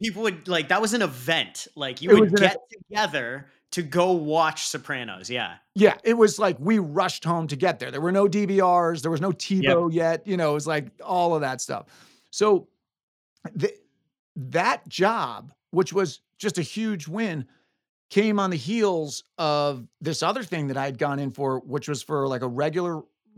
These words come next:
Speaker 2: a, a, a series regular on a soap opera, which is not what I really wanted, but I was bartending. So
Speaker 1: Yeah.
Speaker 2: compared to bartending, getting paid in a contract role to be on a soap was like,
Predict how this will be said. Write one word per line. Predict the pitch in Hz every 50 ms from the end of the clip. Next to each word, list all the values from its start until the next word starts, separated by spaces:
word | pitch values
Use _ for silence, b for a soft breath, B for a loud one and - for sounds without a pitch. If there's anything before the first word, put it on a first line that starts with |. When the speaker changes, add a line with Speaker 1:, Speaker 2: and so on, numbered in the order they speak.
| 180
Speaker 2:
a, | -
a, | - 160 143 - 123 139 143 -
a | 139
series | 113 - 160 175 180 165 135
regular | 170 160 151 151 147 143 139
on | 127 131
a |
soap | 117 - 170 185 180 -
opera, | 123 87 - - 123 123 - _ -
which | 165 170 165 - - _ _ _ _ _ -
is | 180 175 160 180
not | 214 233 262 - -
what | 180 170 165
I | 151 151 143
really | 135 123 127 156 175 170 151 135
wanted, | 113 120 156 202 226 196 151
but | - 139
I | 147 175
was | 202 -
bartending. | - 311 - 247 - - 165 127 113 - - -
So | - - 190 185 170 - b b b b b b b b
Speaker 1:
Yeah. | - 127 120 104
Speaker 2:
compared | 233 254 269 226
to | 208
bartending, | 139 175 196 233 247 226 - - 175 156 143 139 135 135 139 156 151 _ _ -
getting | - 170 170 170 156
paid | 120 - - 139 160 180 190 202 185 170 147
in | 143 131
a | 127
contract | - - 151 165 165 160 - 165 156 147 143 117 -
role | 165 190 190 165 151
to | 117 135
be | 113 131 135
on | 123 120
a | 113
soap | - - 190 202 170 -
was | 120 - -
like, | 113 107